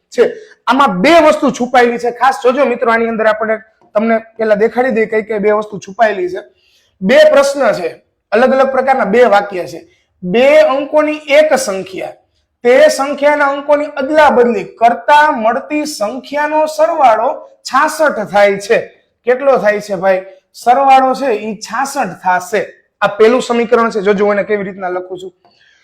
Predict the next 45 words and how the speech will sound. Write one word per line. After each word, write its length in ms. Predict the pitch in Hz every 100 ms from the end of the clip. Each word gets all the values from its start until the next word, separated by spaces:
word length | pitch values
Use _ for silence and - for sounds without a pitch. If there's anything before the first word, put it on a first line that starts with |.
| _ _ _
મિત્રો, 240 | 202 226 226
આપણને 340 | 214 233 254
ખબર 260 | 247 247 208
છે 80 | 196
કે 100 | 190
કોઈ 220 | - 262
પણ 260 | 269 254
બે 160 | 226 254
અંકની 320 | 247 254 254
સંખ્યા 400 | 233 240 240 240
હોય, 140 | 247 202
કોઈ 200 | 226 254
પણ 220 | - 214
બે 160 | 202
અંકની 240 | 220 220 208
સંખ્યા, 300 | 214 208 180
હું 140 | 220
તમને 240 | - 247 247
એમ 120 | 254
કહું, 200 | 247 180
ચાલો, 200 | 220 185
પંદર 400 | 226 262 226 165
છે, 160 | 151 170 - _ _ _ _ _ _ -
પંદર 340 | 226 254 269
હોય, 200 | 240 254 170 - - 214
એમાં 300 | 247 190 175
બે 160 | 240
અંકની 320 | 269 277 294
સંખ્યામાં 360 | 247 269 277 277
પાછળના 540 | 262 214 240 269 277
અંકને 260 | 277 269 285
એકમનો 440 | 269 247 330 294
અંક 200 | 226 214
કહેવાય, 280 | - 202 277 - _ -
આગળના 400 | 247 302 294 269
અંકને 280 | 254 254 208
દશકનો 560 | 220 247 294 269 226
અંક 220 | 196 196
કહેવાય. 200 | 233 196
તો 120 | 170 214
હું 80 |
આવું 300 | - 180 247
લખી 220 | 180 - 277
શકું 300 | 285 302 262
ભાઈ? 180 | 285